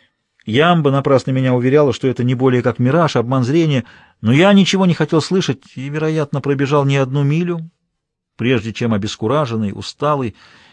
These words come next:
и разбитый и телом, и душой, наконец решился вернуться к своей терпеливой женушке. Это воспоминание приводит мне на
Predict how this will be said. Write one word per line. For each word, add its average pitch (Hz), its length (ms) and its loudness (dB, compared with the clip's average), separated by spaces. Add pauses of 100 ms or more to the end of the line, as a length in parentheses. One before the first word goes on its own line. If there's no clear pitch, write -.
(140)
и - 160 -8
разбитый 120 580 -2
и 143 160 -6
телом, 131 360 -2
и - 20 -8
душой, 131 320 -4
наконец 110 360 -4
решился 113 380 -6
вернуться 104 460 -4
к - 80 -14
своей 107 240 -2
терпеливой 107 440 -4
женушке. 101 460 -4 (1400)
Это 139 220 0
воспоминание 143 640 0
приводит 117 440 -2
мне 107 260 0
на 104 220 -4